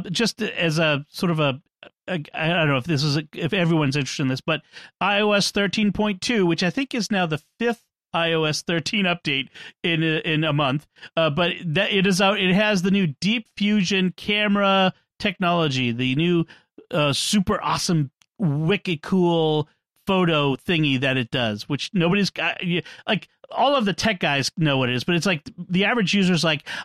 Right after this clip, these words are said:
"I don't know what it is, but it's Deep Fusion. It's supposed to make my photos look good." So, um, it works. Apparently, you'll, you'll only see it in low to mid light situations. So basically, indoors or,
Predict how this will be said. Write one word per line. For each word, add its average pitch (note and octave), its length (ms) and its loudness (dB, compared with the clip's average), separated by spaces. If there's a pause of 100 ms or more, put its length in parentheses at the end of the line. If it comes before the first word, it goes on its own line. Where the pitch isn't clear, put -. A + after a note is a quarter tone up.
"I A3+ 80 2
don't A3+ 200 2
know G3+ 80 2
what F#3+ 140 4
it F3 60 2
is, F3+ 220 2
but D3+ 200 -2
it's - 180 -6
Deep G3 260 0
Fusion. D#3 540 0 (260)
It's D#3 160 -2
supposed F3+ 360 0
to G3 60 0
make F#3 160 -2
my C#3 140 0
photos D#3+ 380 0
look A#2 100 -6
good." G#2+ 280 -6
So, C3+ 260 -2 (340)
um, C3+ 340 0
it F3+ 140 0
works. G#3+ 360 0
Apparently, A#3 540 0
you'll, F3+ 440 0
you'll F3 240 0
only A3 180 2
see G3+ 220 0
it F#3+ 100 -4
in D#3+ 400 0 (400)
low F#3+ 460 2
to G3 180 0
mid F#3 400 4
light E3+ 520 0
situations. C#3 640 -2
So D3 160 0
basically, E3 580 0 (640)
indoors F3 1120 2 (220)
or, C#3+ 600 0